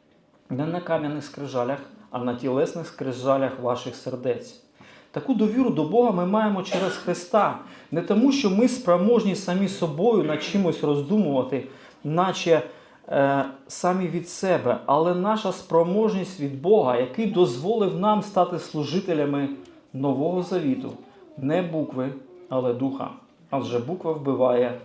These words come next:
а дух оживляє. Що Господь зробив? Ким? Шостий вірш.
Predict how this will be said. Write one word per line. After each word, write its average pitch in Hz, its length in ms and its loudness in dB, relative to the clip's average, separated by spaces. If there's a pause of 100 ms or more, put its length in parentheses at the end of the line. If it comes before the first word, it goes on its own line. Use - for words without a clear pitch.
(260)
а 123 120 -4
дух 120 440 -6 (640)
оживляє. 117 480 -10 (2250)
Що - 180 -4
Господь 247 340 -4
зробив? 175 400 -6 (1160)
Ким? 117 360 -6 (1160)
Шостий 160 400 -6
вірш. - 320 -8